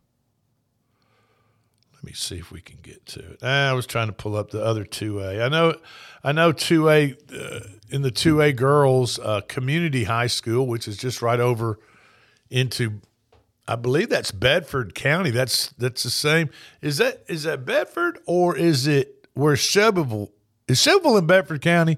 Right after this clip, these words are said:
Yes. So I'm thinking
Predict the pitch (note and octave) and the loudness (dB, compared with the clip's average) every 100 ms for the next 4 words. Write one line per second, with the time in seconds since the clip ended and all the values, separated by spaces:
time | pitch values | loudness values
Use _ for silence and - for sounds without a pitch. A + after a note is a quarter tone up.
0 | - F3+ F#3+ - - - _ _ _ _ | -2 2 2 2 -4 -14 _ _ _ _
1 | _ _ _ _ _ _ - D#3 F#3+ G3 | _ _ _ _ _ _ -4 0 2 4
2 | G3+ D#3+ D#3+ D3 C#3 | 4 4 2 2 0